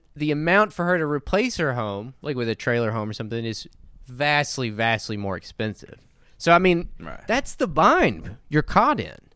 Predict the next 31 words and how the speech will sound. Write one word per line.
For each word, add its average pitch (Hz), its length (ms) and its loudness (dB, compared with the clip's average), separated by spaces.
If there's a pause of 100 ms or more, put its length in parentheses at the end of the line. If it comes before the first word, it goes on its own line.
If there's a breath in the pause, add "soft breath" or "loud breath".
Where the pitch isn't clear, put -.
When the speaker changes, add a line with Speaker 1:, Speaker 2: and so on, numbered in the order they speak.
(560)
Speaker 1:
Like, 151 160 -4
what? 156 240 0
Speaker 2:
Right. - 100 -18 (200)
Speaker 1:
And 147 200 0
I 135 120 0
guess 151 320 0
that 135 260 0
probably 120 720 0 (960)
results 127 440 0
in 131 80 4
a 123 80 2
lot 131 220 4
of 131 60 0
people 104 200 -6
just 101 220 -6
moving 110 340 -2
away. 92 640 -4 (840)
Speaker 2:
Yeah. 95 500 -6
Speaker 1:
Um, 82 180 -10 (800 soft breath)
but 101 180 -8
it 151 120 0
is 139 120 -4
fucking, 64 500 -8 (1300 loud breath)
I 107 60 -20
don't 92 160 -16
know, 113 200 -8
man. 87 300 -10
It 107 120 -10
is 117 140 -12
just - 240 -14
a, 107 420 -6